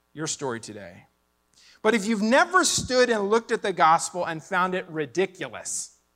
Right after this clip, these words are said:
impossible, inconceivable, I don't think you've really understood it." Even Mary finds this hard to believe. And if you've had those thoughts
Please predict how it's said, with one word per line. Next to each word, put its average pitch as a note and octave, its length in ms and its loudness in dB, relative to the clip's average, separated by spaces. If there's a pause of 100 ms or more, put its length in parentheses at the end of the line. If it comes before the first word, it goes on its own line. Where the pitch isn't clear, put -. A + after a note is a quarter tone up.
impossible, F#3 960 0 (460)
inconceivable, A#3 1300 -2 (800)
I C#3+ 120 0
don't A3 220 -4
think F3+ 260 -10
you've F#3 220 -8
really C#3+ 340 -6
understood C#3+ 680 -6
it." - 160 -18 (2500)
Even E3+ 220 -8
Mary F3+ 240 -6
finds C3 320 -10
this A2+ 140 -10
hard B2 180 -6
to A2 80 -20
believe. A2 480 -18 (1500)
And C3+ 80 -16
if C#3 80 -12
you've F#3 140 -8
had F#3 200 2
those E3+ 280 -2
thoughts - 720 0